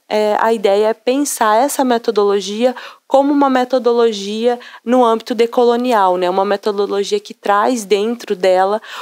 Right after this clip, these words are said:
o cerne, é, do, do pensamento não hierárquico, de um pensamento não linear, que a gente se, que se propõe também como uma metodologia decolonial, pra gente pensar a arte contemporânea,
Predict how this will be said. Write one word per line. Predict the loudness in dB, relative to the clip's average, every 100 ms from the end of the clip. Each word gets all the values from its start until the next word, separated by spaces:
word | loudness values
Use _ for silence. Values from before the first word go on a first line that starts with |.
| -10 -2
o |
cerne, | -2 0 2 2 2 0 -4 -8 -6
é, | 0 0 0
do, | -4 -2 0 0
do | -2
pensamento | 0 0 0 0 0 0
não | 0 0
hierárquico, | 2 2 2 2 2 -2 -14 -6 -4
de | -4
um | -4
pensamento | -4 -4 -4 -4 -6 -2
não | 0 2
linear, | 2 2 2 2 2 0 -4 -20 -20 _
que | -6 -2 -2 0
a | 2 2 2
gente | 0 -4 -6
se, | -6 -6
que | -4
se | -6 -2
propõe | 0 2 0 0
também | 0 -2 -2
como | -2 0
uma | 0
metodologia | 0 -2 -4 -2 -2 -2 -2 -2
decolonial, | -2 0 0 0 2 0 -2 -16 -20 -4
pra | -2
gente | -2 -6
pensar | -4 -4 -2 0 0 0
a | -2 -2
arte | -2 -6 -4
contemporânea, | -4 -2 -2 0 2 2 2 0 -6